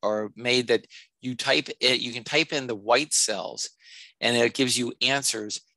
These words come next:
and the green cells. So you don't have to work out a lot of things by hand in these, uh, these courses. It does a lot for you. Like here in this raw data sheet, if I type in,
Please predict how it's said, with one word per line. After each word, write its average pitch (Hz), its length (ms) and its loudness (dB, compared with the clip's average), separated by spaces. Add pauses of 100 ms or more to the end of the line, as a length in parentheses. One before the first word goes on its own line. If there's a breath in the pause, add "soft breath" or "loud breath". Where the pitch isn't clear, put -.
and 110 160 -4
the 113 60 -4
green 123 320 -2
cells. - 340 -2
So - 160 0
you 123 220 -2
don't 240 180 4
have 202 200 0
to 147 100 0
work 156 320 -2
out 165 200 6
a 110 60 6
lot 131 240 4
of 127 120 0
things 131 280 -6
by 113 240 -4
hand 110 420 -2 (400 loud breath)
in 113 140 -6
these, 110 500 0
uh, 101 300 0
these 107 220 -4
courses. - 500 -2
It 131 120 -10
does 113 160 2
a 110 60 0
lot 117 300 2
for 139 240 -6
you. 104 120 -6 (440 loud breath)
Like 110 160 2
here 143 360 4
in 117 200 -2
this 117 200 -2
raw 120 180 0
data 131 300 2
sheet, 104 400 -6 (440 loud breath)
if - 160 -2
I 117 120 4
type 123 340 0
in, 120 240 0